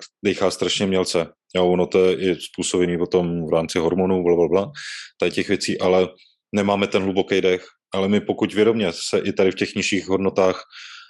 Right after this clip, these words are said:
eh, se prodejcháme, jo, hluboký nádechy, výdechy,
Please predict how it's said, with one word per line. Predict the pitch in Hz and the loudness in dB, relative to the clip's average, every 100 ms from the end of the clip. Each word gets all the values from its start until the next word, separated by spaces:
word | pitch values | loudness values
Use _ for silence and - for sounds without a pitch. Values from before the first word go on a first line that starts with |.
| _ _ - | _ _ 0
eh, | 101 95 95 92 92 - _ _ _ _ _ _ _ 113 | 4 4 4 2 0 -6 _ _ _ _ _ _ _ -8
se | - 104 | -2 -2
prodejcháme, | - 101 95 92 98 95 98 117 - _ _ - | 2 2 4 2 0 0 -4 -8 -14 _ _ -8
jo, | 92 90 | -2 0
hluboký | 98 92 90 101 | 2 0 0 0
nádechy, | 92 92 87 101 | 0 0 -2 -2
výdechy, | 87 92 90 - 92 90 87 | -2 -2 -2 0 0 2 -2